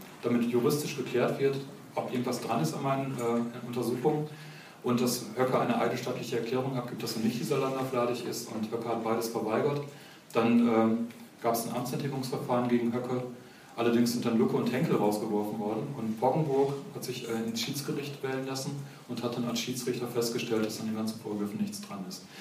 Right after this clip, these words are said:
Ich gehe aber davon aus, ich bin jetzt auch fertig, ich gehe aber davon aus, dass Höcke Landolf Ladig ist. Und das ist deswegen schwierig, weil Landolf Ladig fordert in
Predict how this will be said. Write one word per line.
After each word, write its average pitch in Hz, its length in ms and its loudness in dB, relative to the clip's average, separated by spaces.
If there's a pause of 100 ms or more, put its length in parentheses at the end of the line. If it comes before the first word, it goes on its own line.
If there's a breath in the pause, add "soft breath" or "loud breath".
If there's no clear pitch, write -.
(140)
Ich - 120 -8
gehe 127 140 8
aber 131 100 6
davon 120 320 2
aus, 110 180 0
ich - 60 -6 (220)
bin 120 100 -2
jetzt 113 140 0
auch - 140 -6
fertig, 98 200 -4 (220 loud breath)
ich - 80 -12
gehe 123 100 4
aber 127 100 6
davon 123 200 0
aus, 131 300 4
dass 131 280 2
Höcke 131 200 2
Landolf 120 340 6
Ladig 107 320 2
ist. - 280 0 (360 loud breath)
Und 120 140 2
das 123 160 4
ist - 160 -4
deswegen 151 360 2
schwierig, 143 520 2
weil 127 220 8
Landolf 120 380 6
Ladig 117 460 4 (240)
fordert 165 420 8 (100)
in 127 340 0